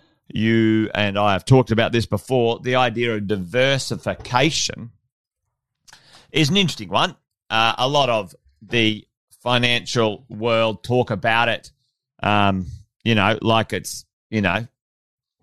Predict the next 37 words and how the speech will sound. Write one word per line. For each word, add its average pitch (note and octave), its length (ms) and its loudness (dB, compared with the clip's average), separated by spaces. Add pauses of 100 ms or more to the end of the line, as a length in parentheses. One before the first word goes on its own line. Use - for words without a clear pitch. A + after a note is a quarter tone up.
(280)
cracking C3+ 440 -2
the G2+ 120 -2
atom, F#2+ 360 -4
which G#2 180 -6
is G#2+ 180 -6 (220)
<laughs> - 200 -20
not. A#2 560 0 (400)
Um, G#2+ 460 0 (600)
but, A2+ 340 0
um, A#2+ 280 2 (120)
you A#2 60 0
know, A2+ 160 2
for B2 260 2
us B2 180 0
as G2+ 120 -12
property G#2 320 0
investors, C3+ 560 0 (340)
location B2 720 2
diversification G2+ 720 2 (100)
is F#3 260 4
important. G2+ 640 -4 (600)
Uh, G2+ 380 2
that G#2 200 0
is G2 140 0
for F#2+ 140 -4
sure. F#2 240 0
So D3 160 2 (100)
we've D#3+ 140 -4
got D#3 260 0
W F3+ 340 -2
A, D#3+ 380 0
New D#3 180 0
South C3+ 280 0
Wales, B2 240 2
Victoria, A#2+ 420 0
and A2 100 -4
Queensland. A2+ 600 0